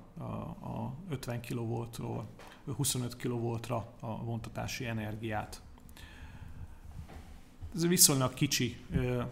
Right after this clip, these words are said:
és látható, hogy közvetlenül a vasúti pálya mellett, ö, elhelyezkedő. Nyilván környezetvédelmi okokból, talán még a színén is látszik, hogy ez a sötét-zöld szín,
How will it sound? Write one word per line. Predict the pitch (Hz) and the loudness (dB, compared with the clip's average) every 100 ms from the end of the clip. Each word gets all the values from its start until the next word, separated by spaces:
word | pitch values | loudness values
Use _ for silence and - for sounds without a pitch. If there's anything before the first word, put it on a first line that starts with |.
| - - | -6 -10
és | 185 135 | -4 2
látható, | - 131 131 131 131 | 4 4 4 0 2
hogy | 120 | 2
közvetlenül | - 147 127 123 127 120 123 123 123 | 6 6 6 4 2 2 2 0 -2
a | 120 117 | -2 0
vasúti | 117 - 117 - | 0 0 -2 -4
pálya | - 123 120 | 2 4 4
mellett, | 117 120 110 113 - - | 2 2 2 0 -4 -4
ö, | 117 110 | -2 2
elhelyezkedő. | 139 143 139 135 - 135 123 123 - - - | 4 4 4 4 4 4 4 2 0 -4 6
Nyilván | 151 135 127 | 8 10 8
környezetvédelmi | - 139 135 120 120 123 117 113 127 | 8 8 8 4 4 2 4 2 4
okokból, | 131 - 127 120 127 127 175 160 | 2 4 2 6 6 6 2 2
talán | 135 123 123 | 4 4 4
még | 113 | 2
a | 120 | 2
színén | - 131 131 117 | 2 4 2 2
is | 113 | 2
látszik, | 123 117 113 123 - | 2 0 2 2 0
hogy | 123 | -2
ez | 113 110 | 0 -2
a | 113 113 | -2 -2
sötét-zöld | - 120 120 113 120 117 | 0 0 2 2 0 2
szín, | - 127 117 | 2 2 0